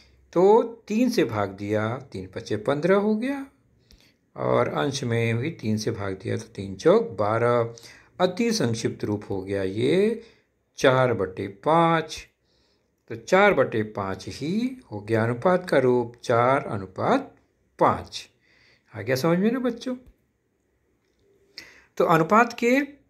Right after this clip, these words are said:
पहले पद को पहला पद, दूसरे पद को दूसरा पद सामान्य तौर पर कहते हैं।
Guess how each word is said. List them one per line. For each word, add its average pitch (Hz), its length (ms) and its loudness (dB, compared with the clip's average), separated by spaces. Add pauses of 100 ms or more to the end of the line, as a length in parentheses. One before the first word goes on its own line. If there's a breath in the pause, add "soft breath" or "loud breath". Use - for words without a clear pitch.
पहले 185 340 6
पद 131 280 4
को 113 380 -2 (960)
पहला 160 240 6
पद, 233 340 2 (240)
दूसरे 170 300 0
पद 117 220 -2
को 110 100 -8
दूसरा 123 340 4
पद 196 240 2
सामान्य 107 440 -8
तौर 131 160 2
पर 160 140 0
कहते 170 320 -2
हैं। 208 340 -6